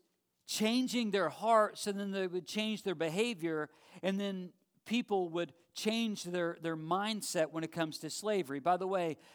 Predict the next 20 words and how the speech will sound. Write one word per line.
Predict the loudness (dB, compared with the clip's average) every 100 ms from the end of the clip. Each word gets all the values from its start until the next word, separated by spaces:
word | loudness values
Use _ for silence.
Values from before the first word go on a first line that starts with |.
| -10
their | 2 4 4
slavery | 2 2 2 2 0
was | -2 -2
not | 0 0 0
like | -2 -2 -6 -12 -8
the | -6
slavery | 0 0 2 0
that | -2 -4
we | -4
experienced | -4 -4 -6 -4 -4 -4
in | -6
this | -6
country. | -8 -10 -12 -16 -20 _ _ _ _ _ _ _ _ _ _ _ _ _ _
There | -20 -6 0
was | 0 2
no, | 0 0 -2 -12 -14 -6
this | -2 0
isn't | 0 -2
man | 0 2 4 0
stealing. | -6 -8 -8 -10